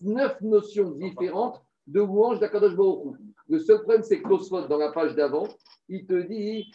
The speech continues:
Yesh Omrim Sheva Odaot, Velo Yoter Keneged Shiva Rekim.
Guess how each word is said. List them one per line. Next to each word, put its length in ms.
Yesh 460
Omrim 480
Sheva 640
Odaot, 540
Velo 400
Yoter 480
Keneged 540
Shiva 460
Rekim. 520